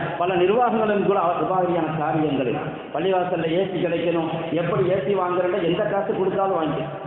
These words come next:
யாரு கொடுத்தாலும் வாங்கி கொள்றது. ஒருத்தர் கேட்கிறாரு, ஒருத்தர்ல பக்தி வியாபாரம் தான் செய்யறாரு, அவர் ஏ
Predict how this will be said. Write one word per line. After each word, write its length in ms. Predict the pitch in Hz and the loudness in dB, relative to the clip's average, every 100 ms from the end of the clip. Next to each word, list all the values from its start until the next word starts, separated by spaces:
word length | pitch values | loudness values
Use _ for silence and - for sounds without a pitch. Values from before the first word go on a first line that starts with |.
| - - | -8 -4
யாரு 320 | 143 214 233 | -2 0 2
கொடுத்தாலும் 420 | 226 226 240 233 | 2 4 2 2
வாங்கி 220 | 208 190 | 2 0
கொள்றது. 420 | 196 185 156 139 - - - | 2 2 2 0 -2 -4 -4
ஒருத்தர் 300 | 165 170 214 | -4 -2 0
கேட்கிறாரு, 500 | 208 220 226 220 220 | 0 0 0 0 2
ஒருத்தர்ல 420 | 190 196 - 175 170 | 0 0 0 0 0
பக்தி 280 | 165 240 | -2 -2
வியாபாரம் 460 | 226 208 208 208 202 | 0 2 2 2 0
தான் 140 | 220 208 | 0 2
செய்யறாரு, 640 | 196 190 185 175 160 - | 2 4 4 2 0 -2
அவர் 240 | - 165 208 | -2 0 2
ஏ 120 | 202 | 2